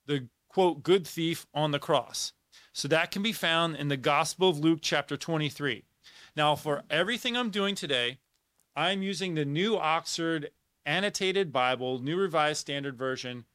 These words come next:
This is not a Catholic Bible. And so I often like to use this because it contains, uh, an ecumenical commentary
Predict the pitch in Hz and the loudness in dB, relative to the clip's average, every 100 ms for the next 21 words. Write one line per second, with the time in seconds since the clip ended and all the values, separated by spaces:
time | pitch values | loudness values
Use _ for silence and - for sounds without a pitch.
0 | _ _ _ _ _ 120 180 220 220 - | _ _ _ _ _ 2 6 6 4 -2
1 | - - _ - 170 139 143 151 202 180 | -6 -12 _ 0 0 2 -2 2 4 4
2 | 139 165 - - _ _ _ 151 160 170 | 4 0 -4 -6 _ _ _ -4 -2 0
3 | 156 - 156 - 156 170 135 110 - _ | 0 0 -6 0 2 4 0 -6 -14 _
4 | _ _ _ _ - 147 - 175 156 151 | _ _ _ _ -4 -4 0 2 4 2
5 | 151 156 156 147 139 _ - 160 185 220 | 2 2 2 0 -4 _ 0 2 2 0
6 | 202 185 185 - 160 147 175 220 180 135 | -2 -2 -2 -2 -2 -2 -2 -2 -4 -4
7 | 143 147 165 - 147 - _ _ 170 156 | 0 2 2 -2 -6 -14 _ _ -4 -2
8 | - 185 180 180 - - 165 170 - - | 0 4 4 2 -2 -6 -4 -4 -6 -10
9 | 165 147 - - 214 208 165 165 165 - | -6 -6 -6 -4 -2 0 0 -2 -4 -6
10 | - _ _ _ 127 123 117 - 135 156 | -8 _ _ _ 0 0 0 -4 -6 -4
11 | 170 226 214 220 220 208 - - 208 202 | -4 -2 0 0 0 -2 -2 -2 2 4
12 | 196 165 - 120 117 123 127 | 2 -2 -2 0 0 -2 -4